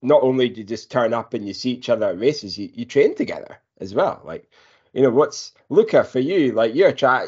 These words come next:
you, you, you've come through the ranks. I've seen your,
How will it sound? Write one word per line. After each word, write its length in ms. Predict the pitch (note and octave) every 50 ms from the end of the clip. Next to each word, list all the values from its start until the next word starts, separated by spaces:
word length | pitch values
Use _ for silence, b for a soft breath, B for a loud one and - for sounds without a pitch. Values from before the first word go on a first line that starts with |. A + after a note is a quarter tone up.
| F#2
you, 180 | G2 B2+ C3 C3 C3
you, 180 | C#3 D#3 D3 -
you've 200 | C#3 E3+ E3+ -
come 180 | - C3+ B2+
through 220 | G#2+ - C3+ C3 A#2+
the 100 | A2+ G2+
ranks. 400 | G#2+ A#2 B2+ C3+ C3 C3 - -
I've 80 | A2+ -
seen 280 | - - C#3+ C3+ B2+
your, 320 | B2 B2 A#2+ A2 G2 -